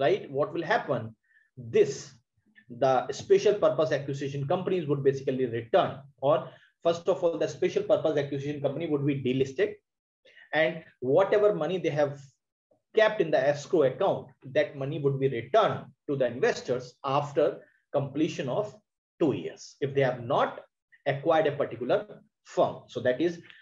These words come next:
the, in the legal parley, there is some procedure for that. And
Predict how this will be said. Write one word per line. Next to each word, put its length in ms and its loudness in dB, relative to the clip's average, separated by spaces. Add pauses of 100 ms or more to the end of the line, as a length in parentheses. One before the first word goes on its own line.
(140)
the, 340 0
in 100 -4
the 80 2
legal 380 0
parley, 440 0
there 140 2
is 220 -4 (200)
some 420 -2
procedure 420 -2
for 140 -2
that. 340 -2 (840)
And 300 0